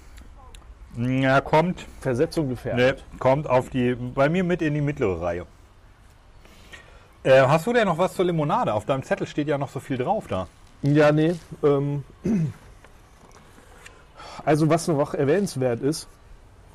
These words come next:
Speaker 2: das ist dir wahrscheinlich gar nicht aufgefallen, dass da ein Wappen drauf ist. Wenn du dir nämlich mal so eine Flasche nimmst.
Speaker 1: Doch, ist mir aufgefallen.
Speaker 2: Echt?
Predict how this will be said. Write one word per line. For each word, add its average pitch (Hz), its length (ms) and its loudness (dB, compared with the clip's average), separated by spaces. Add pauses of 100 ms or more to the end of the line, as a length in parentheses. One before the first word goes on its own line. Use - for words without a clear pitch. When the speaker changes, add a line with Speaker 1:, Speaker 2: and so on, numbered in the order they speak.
(480)
Speaker 2:
das 135 160 -2
ist 160 140 0
dir 175 80 4
wahrscheinlich 156 300 2
gar 143 100 2
nicht 143 100 0
aufgefallen, 131 460 0
dass 135 120 -2
da 143 60 2
ein 123 80 0
Wappen 123 300 -2
drauf 104 280 -2
ist. 107 360 -6
Wenn 127 100 -2
du 135 80 2
dir 135 140 2
nämlich 139 240 2
mal 139 80 2
so 127 100 2
eine 127 80 0
Flasche 165 300 -2
nimmst. 127 400 -2
Speaker 1:
Doch, 101 180 2
ist 104 140 -10
mir 104 80 -2
aufgefallen. - 400 -4
Speaker 2:
Echt? - 180 -4